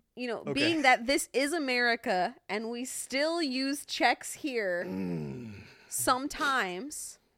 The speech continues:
Speaker 1: you're not allowed to use them in the stores anymore, but people do use them to exchange money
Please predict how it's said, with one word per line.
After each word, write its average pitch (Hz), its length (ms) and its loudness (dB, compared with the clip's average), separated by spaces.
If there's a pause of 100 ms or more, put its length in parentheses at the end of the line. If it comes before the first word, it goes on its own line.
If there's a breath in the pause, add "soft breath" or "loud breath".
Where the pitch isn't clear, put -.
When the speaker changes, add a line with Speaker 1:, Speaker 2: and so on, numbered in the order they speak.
(140)
Speaker 1:
you're 190 100 -10
not 170 140 -2
allowed 175 180 2
to 202 60 -6
use 185 140 -4
them 208 100 -6
in 214 80 -10
the - 40 -8
stores 175 320 -6
anymore, 175 280 -6
but 202 160 -6
people - 260 -10
do 196 160 -8
use 180 300 -6
them 202 160 -12
to 190 140 -6
exchange 190 500 -8
money 175 380 -10